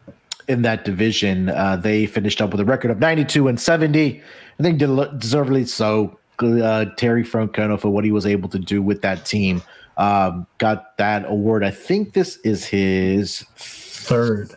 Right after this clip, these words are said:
Speaker 2: I
Speaker 1: third
Speaker 2: think.
Speaker 1: one, right? Yeah, third time in ten seasons.
Speaker 2: Off the top of the head, baby.
Speaker 1: Yeah, there you go, for
Speaker 2: <laughs>
Speaker 1: Terry Francona, uh, to win the award there. Uh, any objections on that one, uh, Noah?
Speaker 2: No, I think the job that he did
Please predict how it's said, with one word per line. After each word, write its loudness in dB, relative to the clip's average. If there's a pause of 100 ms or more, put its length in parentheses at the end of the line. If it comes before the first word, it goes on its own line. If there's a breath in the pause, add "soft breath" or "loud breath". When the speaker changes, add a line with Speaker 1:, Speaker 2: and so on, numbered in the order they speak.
Speaker 2:
I 2
Speaker 1:
third 2
Speaker 2:
think. -8
Speaker 1:
one, -4
right? 0
Yeah, 2
third 0
time 0
in -2
ten -2
seasons. 0 (120)
Speaker 2:
Off -2
the 0
top -4
of 2
the 2
head, 0
baby. 0 (200)
Speaker 1:
Yeah, 0
there 0
you 2
go, 0
for -2
Speaker 2:
<laughs> -14
Speaker 1:
Terry 0
Francona, 0
uh, 0
to -4
win 0
the 2
award 0
there. 0
Uh, 2
any 2
objections 2
on 2
that 2
one, 2
uh, 4
Noah? 0 (580 loud breath)
Speaker 2:
No, 4
I 2
think 2 (180)
the 0
job 0
that 0
he 2
did 0